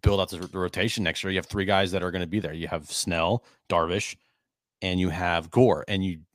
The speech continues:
who knows if, if Martinez is gonna re-, or t-, you know, exercise his option. And then you have,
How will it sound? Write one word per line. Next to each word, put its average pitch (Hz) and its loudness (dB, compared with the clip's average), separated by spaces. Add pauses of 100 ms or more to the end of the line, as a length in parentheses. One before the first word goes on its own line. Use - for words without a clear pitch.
(120)
who 98 -4
knows 101 4
if, - -4
if 95 -4
Martinez 92 -2
is 98 -10
gonna 95 -2
re-, 90 -2
or 87 -2 (460)
t-, 85 -8 (100)
you 92 -8
know, 76 -10 (100)
exercise 92 0
his 85 -4
option. 120 0 (600)
And 98 -12
then 92 -4
you 92 0
have, 92 0